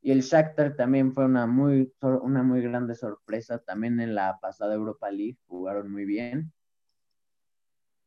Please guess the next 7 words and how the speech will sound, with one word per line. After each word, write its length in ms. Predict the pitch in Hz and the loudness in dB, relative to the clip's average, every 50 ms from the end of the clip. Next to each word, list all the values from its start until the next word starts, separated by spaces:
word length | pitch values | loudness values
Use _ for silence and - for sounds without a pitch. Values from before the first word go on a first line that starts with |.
| _ - | _ 2
Y 320 | 135 139 143 139 135 131 | 6 6 8 10 8 8
sinceramente 680 | 135 135 131 127 151 151 156 156 151 147 147 139 151 151 | 8 6 4 6 8 8 8 8 6 6 4 4 4 4
al 100 | 147 143 | 4 6
Madrid 480 | 143 135 123 123 120 120 131 127 120 - | 6 6 4 4 4 2 2 2 0 2
no 140 | 127 131 135 | 2 4 6
le 160 | 135 131 131 | 6 6 6
ves 200 | 127 127 127 | 6 4 2